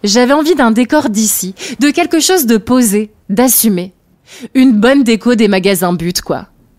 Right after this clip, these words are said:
Lui avait toujours la tête ailleurs, il avait pas changé. Sa déco lui plaisait toujours autant, et il avait aucune, mais alors aucune envie de la changer. Il y tenait profondément. Même les tout petits changements que je proposais lui plaisaient pas.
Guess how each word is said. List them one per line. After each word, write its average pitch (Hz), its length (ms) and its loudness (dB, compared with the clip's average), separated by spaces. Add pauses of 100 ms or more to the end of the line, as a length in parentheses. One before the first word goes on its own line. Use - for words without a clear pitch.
(240)
Lui 247 180 2
avait 208 200 2
toujours 247 320 0
la 226 100 2
tête 208 220 -2
ailleurs, 190 480 0
il 190 120 0
avait 226 200 2
pas 269 120 0
changé. 170 420 -6 (680)
Sa 190 220 -2
déco 196 260 0
lui 233 120 2
plaisait 202 300 0
toujours 247 340 -2
autant, 190 280 -2 (280)
et 247 120 0
il 277 60 2
avait 277 280 0
aucune, 240 460 0
mais 202 100 0
alors 208 280 0
aucune 381 420 0
envie 277 280 0
de 277 60 0
la 240 100 2
changer. 190 420 -4 (160)
Il 294 120 -2
y 311 100 -2
tenait 359 140 0
profondément. 349 640 0 (500)
Même 262 100 4 (220)
les 359 120 2
tout 453 220 -2
petits 508 220 -6
changements 381 360 -2
que 370 60 -4
je - 60 -8
proposais 240 580 -2
lui 311 140 2
plaisaient 330 320 0
pas. 185 260 -4